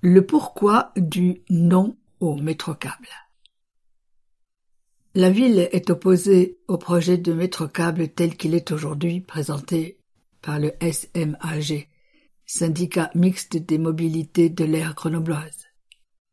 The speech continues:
Depuis plusieurs mois, elle multiplie les actions auprès des Sasnageois, mais aussi plus largement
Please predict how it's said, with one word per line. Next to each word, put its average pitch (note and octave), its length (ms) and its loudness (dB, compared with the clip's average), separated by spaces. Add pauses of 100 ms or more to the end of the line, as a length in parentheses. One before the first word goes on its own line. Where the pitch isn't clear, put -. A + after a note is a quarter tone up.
(540)
Depuis F#3 440 0
plusieurs F#3+ 540 2
mois, A3 360 2 (180)
elle E3 160 2
multiplie G3 640 0
les E3+ 220 2
actions - 420 -2
auprès E3+ 300 -4
des D#3 160 -4
Sasnageois, D3 720 -4 (1900)
mais E3 200 0
aussi F3 340 -2
plus E3 200 -4
largement D#3 580 -4